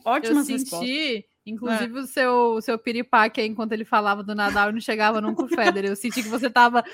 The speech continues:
Speaker 1: assim, <laughs> nervosa já por dentro.
Speaker 2: Tava, tava. Toda hora ele falava, um falava, "Ih, acabou, não vai falar mais." É porque, assim, Gustavinho, eu vou te falar.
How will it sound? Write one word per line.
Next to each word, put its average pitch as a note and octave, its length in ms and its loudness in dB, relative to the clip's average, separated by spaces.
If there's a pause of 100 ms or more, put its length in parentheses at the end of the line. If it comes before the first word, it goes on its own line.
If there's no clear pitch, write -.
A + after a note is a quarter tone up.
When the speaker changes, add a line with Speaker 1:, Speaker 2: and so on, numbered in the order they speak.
(160)
Speaker 1:
assim, B3 300 0
<laughs> D#4+ 280 6
nervosa B3+ 360 6
já B3 140 2
por B3+ 180 -6
dentro. C#4+ 240 4
Speaker 2:
Tava, B3 440 2 (380)
tava. B3+ 320 4
Toda D4+ 180 2
hora D4+ 100 2
ele D#4 100 0
falava, C4 340 0
um C4 120 -2
falava, G#3+ 280 -2
"Ih, B3 260 2
acabou, G#3 400 -2
não G#3+ 60 -4
vai G3+ 80 -8
falar G#3+ 200 -4
mais." F#3+ 220 -8
É G3 60 -8
porque, G#3+ 160 -8
assim, G3+ 320 -6
Gustavinho, F#3+ 340 -10
eu F3+ 40 -14
vou F#3+ 100 -12
te - 100 -20
falar. F3+ 340 -8